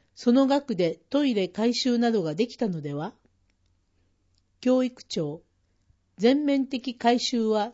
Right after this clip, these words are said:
建物全体の見通しを抜きにしてやれない。金崎。学校統合を水面下で話し合っているのか？教育長。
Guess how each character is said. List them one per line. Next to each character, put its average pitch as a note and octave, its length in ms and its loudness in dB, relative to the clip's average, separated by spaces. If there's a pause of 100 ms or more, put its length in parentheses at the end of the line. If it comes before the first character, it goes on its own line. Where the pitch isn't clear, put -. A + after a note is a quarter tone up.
建 C#4 300 0
物 G3+ 240 2
全 A3 260 0
体 A#3 240 0
の A3+ 140 0
見 G3 140 -6
通 A#3 220 0
し A3+ 160 -6
を G#3+ 140 2
抜 B3 140 -2
き A3+ 140 -8
に F3 120 -2
し - 80 -10
て E3+ 140 -6
や D#3+ 120 -4
れ F3 120 -4
な E3+ 160 -4
い。 E3 160 -8 (1400)
金 A#3 260 0
崎。 F3 440 -8 (1080)
学 G3+ 280 -6
校 C#4+ 140 2
統 C4+ 360 2
合 B3+ 360 4
を B3 80 4
水 C4+ 280 0
面 C4+ 240 2
下 G3 120 -4
で D#3+ 100 -4
話 G#3 340 -2
し C#4 80 2
合 C4 60 2
っ - 20 -6
て F#3 200 -6
い E3+ 60 -2
る F#3+ 120 -2
の F3 100 -4
か？ C#3 240 -16 (1800)
教 C4+ 240 2
育 C4 180 -6
長。 D3 380 -6